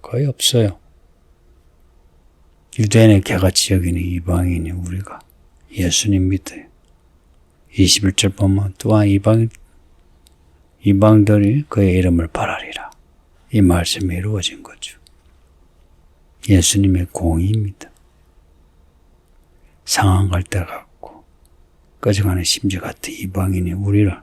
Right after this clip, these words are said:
버리지 않으시고 위하여 죽으시고 또한 함께 하시며 인내하시어 오래 참으심으로 우리를 구원하신 겁니다. 할렐루야.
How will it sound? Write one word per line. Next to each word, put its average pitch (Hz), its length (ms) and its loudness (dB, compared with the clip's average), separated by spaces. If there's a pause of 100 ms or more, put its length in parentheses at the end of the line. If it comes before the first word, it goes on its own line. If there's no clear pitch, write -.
(600)
버리지 98 360 2
않으시고 - 640 -10 (2500)
위하여 98 400 6
죽으시고 - 840 -6 (400)
또한 95 480 2 (760)
함께 - 380 -2
하시며 - 540 -6 (140)
인내하시어 104 680 2 (560)
오래 113 320 4
참으심으로 - 920 -8
우리를 92 280 0
구원하신 95 680 -6
겁니다. - 500 -16
할렐루야. 98 840 0